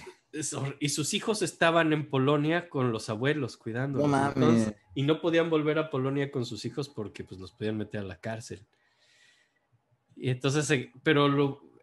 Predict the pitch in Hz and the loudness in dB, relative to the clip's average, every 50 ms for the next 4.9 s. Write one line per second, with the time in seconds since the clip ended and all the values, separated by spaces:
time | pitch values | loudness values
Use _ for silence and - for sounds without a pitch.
0 | _ _ _ - 135 139 135 127 - - 139 131 127 127 - 156 160 160 156 151 | _ _ _ -8 -6 -4 -6 -4 -2 0 0 0 0 2 4 4 4 4 4 4
1 | 135 127 123 110 110 110 120 139 151 165 175 165 151 139 135 139 143 139 139 135 | 4 4 2 2 2 0 0 0 0 0 0 0 0 0 -2 -2 -2 -4 -6 -6
2 | - 113 110 - - 110 113 123 120 123 117 113 104 104 - 110 104 113 139 151 | -8 -10 -8 -8 -6 -4 -2 0 0 0 0 -2 -2 -4 -4 -4 -2 0 0 0
3 | 160 165 165 170 170 180 175 165 - - 170 175 165 - - - 202 233 339 370 | 0 -2 -4 -4 -4 -4 -6 -8 -10 -10 -12 -12 -12 -8 -4 -2 0 2 4 4
4 | 370 359 359 - 247 185 165 127 113 123 127 - - 135 120 151 208 226 | 4 2 2 0 0 2 2 2 2 0 -2 -4 -6 -6 -6 -4 -6 -8